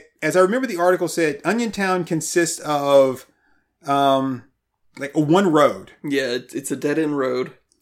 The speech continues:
Speaker 1: And they, they, they don't get mail there because the post office, which is, like, but, like, a block away or two blocks away, will not
Speaker 2: Something like
Speaker 1: deliver
Speaker 2: that.
Speaker 1: mail to them.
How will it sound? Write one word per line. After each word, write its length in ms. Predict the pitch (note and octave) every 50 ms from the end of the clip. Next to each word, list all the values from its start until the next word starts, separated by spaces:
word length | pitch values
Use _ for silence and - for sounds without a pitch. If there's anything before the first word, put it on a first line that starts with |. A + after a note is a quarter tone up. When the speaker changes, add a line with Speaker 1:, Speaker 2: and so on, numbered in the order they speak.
| _ _ _
Speaker 1:
And 720 | - D#3+ D#3+ E3 D#3+ D#3+ D#3+ D#3+ D#3+ D#3+ D#3 D#3 D3+ D3 - _ _ _ _ _ _ _ _ _ _ _ _ -
they, 680 | C#3+ B2+ B2+ F#3 G3 G#3 G3+ G3 G3 F#3+ F#3+ F3+ D#3 - - _ _ _ _ _ _ _ _ _ _ _ _ _ _ _ _ _ _ _ _ _ _ _ _ -
they, 240 | C3+ E3+ F3 F3 F#3
they 280 | F3+ - D3 D#3 F3
don't 240 | E3+ D#3+ G3 B3+ C4+ B3+
get 140 | D#4 B3+
mail 240 | A#3 A3 B3 C#4 C4+
there 360 | A3 D#3 B2+ A#2+ G#2 - - - _ _ _ _ _ _ _ _ _ _ -
because 340 | C#3 D#3+ D#3+ G3 G3 G3 F#3
the 80 | -
post 300 | - - B3+ D4 D4 -
office, 280 | A3 F#3 E3+ - D#3+ -
which 200 | - E3+ - -
is, 180 | E3+ D#3 D3+ -
like, 320 | D#3 D3+ C#3 - - - _ _ _ _ _ _ _ _ _ _ _ -
but, 140 | D#3 C#3+
like, 160 | C3+ C#3 B2+ -
a 120 | A#2+ C3 B2+
block 380 | B2 - C#3+ C#3+ D3+ D#3+ D#3
away 200 | - D#3+ E3 F3
or 60 | F#3 D#3
two 160 | D#3+ - F3+
blocks 300 | E3+ F3+ F3 E3 - -
away, 380 | F#3 F3+ F#3 F#3 F#3+ G3 G3 - _ _ _ _ _ _ - -
will 140 | F3 F#3 F#3
not 140 | F#3+ G#3 A3 F3+
Speaker 2:
Something 100 | G3+ F#3
like 60 | F#3 A#3 C4
Speaker 1:
deliver 240 | A3+ G3+ F3+ D#3+ D3+ - - - _ _ _ -
Speaker 2:
that. 60 | C#3
Speaker 1:
mail 240 | D#3+ G#3 B3 B3+ G3
to 120 | - -
them. 240 | A#2+ B2+ A#2+ A2+ G2+